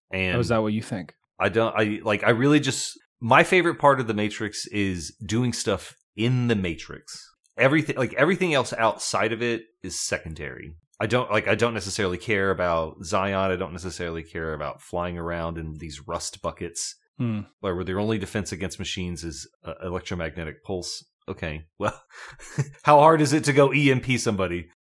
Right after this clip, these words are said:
Speaker 1: Uh, I don't know. I, in my opinion, The Matrix is a franchise, is a series that nails it in the first attempt, and then every other attempt afterwards is mediocre at best.
Speaker 2: Okay, so let's, let's get into the second one then, as we're going through these fairly quickly.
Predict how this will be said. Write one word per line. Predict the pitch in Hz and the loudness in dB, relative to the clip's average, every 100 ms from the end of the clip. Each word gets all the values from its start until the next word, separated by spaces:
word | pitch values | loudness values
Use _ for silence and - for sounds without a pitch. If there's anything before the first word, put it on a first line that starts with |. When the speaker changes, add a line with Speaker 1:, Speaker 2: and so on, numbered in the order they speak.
| - | 4
Speaker 1:
Uh, | 123 113 110 | 8 8 8
I | 117 | 6
don't | 104 | 6
know. | 95 82 - _ _ 131 | 2 -2 -6 _ _ 2
I, | |
in | 139 147 | 4 6
my | 135 143 | 8 6
opinion, | 139 143 131 120 107 104 _ - | 4 0 2 0 0 -6 _ -6
The | |
Matrix | 113 135 147 139 | -2 -2 -4 -6
is | 107 | -8
a | |
franchise, | - 104 98 95 | -4 -4 -2 -4
is | 82 80 | -6 -12
a | |
series | - 92 85 | -8 -8 -6
that | 85 | -6
nails | 87 90 82 | -6 -6 -8
it | 78 | -10
in | 78 | -14
the | - | -10
first | 80 78 - | -12 -12 -16
attempt, | - 76 - - _ _ | -14 -14 -14 -20 _ _
and | 85 | -12
then | 82 78 | -10 -8
every | 90 90 | -8 -6
other | 85 80 | -6 -8
attempt | 78 87 80 | -10 -10 -10
afterwards | 85 82 80 78 78 80 | -10 -10 -10 -10 -12 -14
is | 76 | -14
mediocre | 85 82 78 73 71 - - - | -12 -10 -10 -12 -14 -16 -18 -18
at | - | -16
best. | 50 - - - - - - _ - | -16 -14 -16 -16 -18 -20 -20 _ -8
Speaker 2:
Okay, | 156 151 156 - | -4 -2 -4 -4
so | - | 4
let's, | 139 139 - | 4 4 0
let's | 135 143 156 147 - 302 180 | -2 -2 -4 -10 -12 -10 -2
get | 139 139 | 2 4
into | 131 120 | 4 0
the | |
second | 113 135 117 | 0 0 0
one | 107 104 | -4 -4
then, | 101 113 _ - | -6 -10 _ -8
as | 110 | -4
we're | 113 | -2
going | 107 120 107 | 0 0 0
through | 123 113 | 0 0
these | 104 - - | 0 -6 -4
fairly | 131 107 | -2 -2
quickly. | 104 120 110 104 | -4 -8 -8 -10